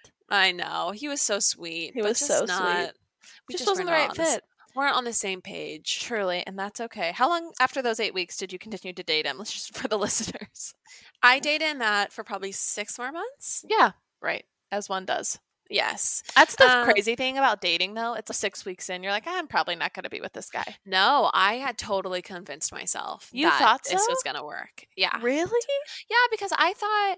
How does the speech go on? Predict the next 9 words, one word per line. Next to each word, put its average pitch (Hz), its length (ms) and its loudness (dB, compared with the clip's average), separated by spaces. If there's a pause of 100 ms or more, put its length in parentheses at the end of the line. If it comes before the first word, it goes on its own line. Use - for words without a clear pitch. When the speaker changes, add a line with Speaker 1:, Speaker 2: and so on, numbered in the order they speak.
(460)
Speaker 1:
I 359 140 0
did, 392 320 0 (220)
I 320 140 6
wanted 339 640 0
to 320 140 -2
be 247 220 -4
an 220 120 0
outdoors 196 500 0
person. - 520 -8